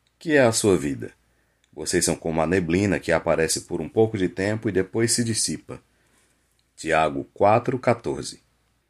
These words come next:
A importância e brevidade da nossa vida na Terra precisam ser levadas em conta. Se você deseja viver com uma melhor qualidade de vida em tempos desafiadores, como os que estamos vivendo,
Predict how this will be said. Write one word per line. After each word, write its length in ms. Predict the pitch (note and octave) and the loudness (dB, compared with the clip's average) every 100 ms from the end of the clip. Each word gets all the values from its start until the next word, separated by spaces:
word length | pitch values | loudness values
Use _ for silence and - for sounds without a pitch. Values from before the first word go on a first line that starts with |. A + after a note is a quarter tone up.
| _ _ _ _ | _ _ _ _
A 140 | B2 | -2
importância 800 | C#3+ D3 D#3 A2 - C#3 D3 C3+ | 0 2 0 0 0 2 4 4
e 80 | G#2+ | 2
brevidade 640 | F2 F2+ E2 D2+ F#2 E2 | 2 2 2 4 4 4
da 120 | D2 D#2 | -2 -2
nossa 300 | D#2+ - C#2+ | -2 -4 -6
vida 300 | D2 E2+ D2+ | -4 -2 -2
na 120 | C#2+ | -4
Terra 360 | - E2+ D#2 | -4 -4 -4
precisam 500 | D2 G2 F2+ A#2 A2 | -4 -4 -2 -2 0
ser 160 | G#2+ A2 | 0 2
levadas 440 | A2+ F#2+ G2+ G#2+ | 2 4 4 4
em 100 | A2+ | 0
conta. 500 | A2+ - D2 B1+ - - _ _ _ _ _ | -2 -4 -6 -8 -16 -20 _ _ _ _ _
Se 180 | - E2+ | -12 -8
você 260 | D#2 - D#2 | -4 -2 -2
deseja 360 | D2+ E2+ D#2+ | 0 0 0
viver 440 | D2 D2+ D2+ E2+ - | 0 0 2 0 0
com 120 | D#2 | -6
uma 100 | D2 | -4
melhor 320 | D2+ D#2+ E2+ | 0 0 0
qualidade 440 | - D2 C#2+ D2 B1+ | -2 -2 0 -2 -4
de 140 | D2+ | -8
vida 400 | C#2 F#2+ G2 E2 | -4 -2 0 0
em 80 | D2 | -2
tempos 440 | - F2 D#2+ D2 | -6 -8 -6 -6
desafiadores, 960 | C#2+ F2 D#2+ - C#2+ C#2+ G2 F2 - - - - | -2 0 0 -2 -4 0 0 0 -4 -10 -20 -14
como 200 | - B2+ | 0 2
os 80 | B2 | 2
que 100 | A#2+ | 2
estamos 340 | A2 A#2 A#2 | 2 2 2
vivendo, 560 | G2 E2+ G2 A2 A#2 A#2+ | 2 0 2 2 2 -2